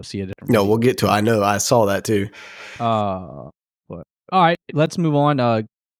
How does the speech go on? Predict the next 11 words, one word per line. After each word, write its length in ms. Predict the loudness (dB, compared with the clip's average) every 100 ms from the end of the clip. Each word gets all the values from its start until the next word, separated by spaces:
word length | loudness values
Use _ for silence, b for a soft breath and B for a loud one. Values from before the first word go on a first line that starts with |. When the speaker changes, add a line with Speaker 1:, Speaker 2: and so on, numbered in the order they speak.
| _ _
Speaker 1:
to 100 | -4
the 60 |
next 220 | -2 -4
one. 160 | -4 -6 -10 _ -6
Um, 300 | 0 0 0 0
L 140 | 2
S 120 | 2
U 200 | 2 2 2
taking 280 | 0 2
on 80 | 0
Army. 380 | 0 0 0 -2